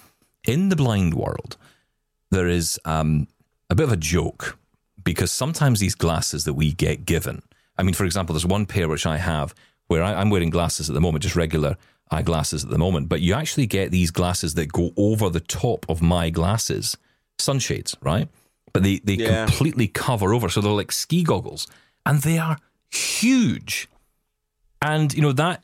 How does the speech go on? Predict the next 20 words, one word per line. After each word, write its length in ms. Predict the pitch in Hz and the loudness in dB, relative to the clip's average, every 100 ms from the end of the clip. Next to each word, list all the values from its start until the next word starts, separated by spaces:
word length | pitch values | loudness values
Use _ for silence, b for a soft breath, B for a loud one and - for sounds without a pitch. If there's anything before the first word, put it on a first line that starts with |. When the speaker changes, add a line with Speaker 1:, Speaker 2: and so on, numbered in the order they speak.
| - | -4
Speaker 1:
if, 200 | 120 160 | -2 0
you 60 | |
know 100 | 214 | 0
that, 340 | 220 180 - 120 | 2 -2 -4 -2
that 340 | 127 104 - | -2 -4 -4
p-, 120 | 127 | -2
people 320 | 107 120 113 107 | 0 0 0 0
sometimes 380 | 120 110 104 | 0 2 0
say, 320 | - 101 95 90 b b b _ _ | 0 0 -2 -2 b b b _ _
"You 60 | 254 | 0
know, 60 | 262 | 2
you 120 | 247 | 2
don't 220 | 277 202 | 2 2
look 200 | 135 - | 0 0
blind." 480 | 101 78 58 - - _ _ _ _ _ _ _ _ | 0 0 -2 -8 -12 _ _ _ _ _ _ _ _
And 100 | 127 | -2
I 100 | 220 | 0
often 160 | 254 190 | 0 0
Speaker 2:
Yeah. 40 | |
Speaker 1:
think, 280 | 160 143 - | 0 0 -2